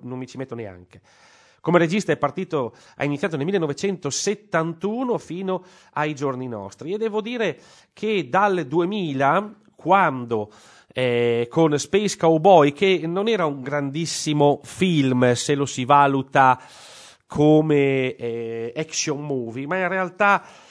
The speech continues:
poneva, mm, per la prima volta un, un tema poi che diventerà centrale all'interno dei,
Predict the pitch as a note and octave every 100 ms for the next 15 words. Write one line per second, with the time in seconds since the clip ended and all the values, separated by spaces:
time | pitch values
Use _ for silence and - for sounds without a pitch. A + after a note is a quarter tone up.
0 | - _ _ F#3+ G3 A3 G#3 C#3 C3 A#2+
1 | A2+ - F#3 F#3 - D3+ D3 D3+ F3 D#3
2 | E3+ F#3 F3 D#3 D3+ - _ _ _ -
3 | D3+ D3 - F#3+ F#3 F3+ - A3 G#3 G3+
4 | F#3 F3 G3 G3 F#3+ E3 D3+ E3 E3+ F3
5 | F#3 - F#3+ E3 E3+ G3 F3 B2+ A#2 A2
6 | _ _ - C#3 C3+ B2+ B2 D3+ D3+ C3+
7 | B2 A2+ A#2 A#2 A2+ A2